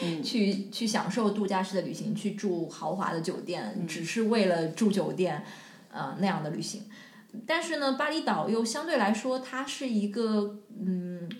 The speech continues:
Speaker 2: 酒店比较便宜的，跟，跟其他的一些，包括特别是澳洲境内的海滩相比。
Speaker 1: 嗯。
Speaker 2: 所以当时就去了。嗯，我的体验，我还是不适合这种 <laughs> 度假式的旅行。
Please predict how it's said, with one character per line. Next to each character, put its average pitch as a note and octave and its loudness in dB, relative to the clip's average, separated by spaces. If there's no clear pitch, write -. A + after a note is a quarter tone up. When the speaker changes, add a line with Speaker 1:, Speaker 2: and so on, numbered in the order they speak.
Speaker 2:
酒 F#3 0
店 B3+ 2
比 F#3 0
较 A#3+ 2
便 - -6
宜 G#3 4
的， - -10
跟， G3+ 0
跟 A3 4
其 G3+ 2
他 A#3+ 2
的 A#3+ 4
一 F3+ 4
些， F3 -2
包 F3+ 0
括 G#3 0
特 - -8
别 G#3 2
是 G#3 0
澳 A#3 2
洲 G#3+ 2
境 G#3+ 4
内 F#3 0
的 - -8
海 - -12
滩 E3+ -6
相 F3+ -2
比。 - -8
Speaker 1:
嗯。 F3 -2
Speaker 2:
所 - -4
以 C4+ 2
当 C#4+ 4
时 C#4 -2
就 C#4 -2
去 C4+ -4
了。 - -4
嗯， F3 -2
我 G3 0
的 A3+ 6
体 - -2
验， F3+ 0
我 E3+ 0
还 F3+ -4
是 A3 2
不 G3 0
适 G#3 0
合 G3 2
这 E3 0
种 A3+ 6
<laughs> - 4
度 A#3+ 8
假 A3 8
式 - 6
的 E4+ 6
旅 - 0
行。 - -2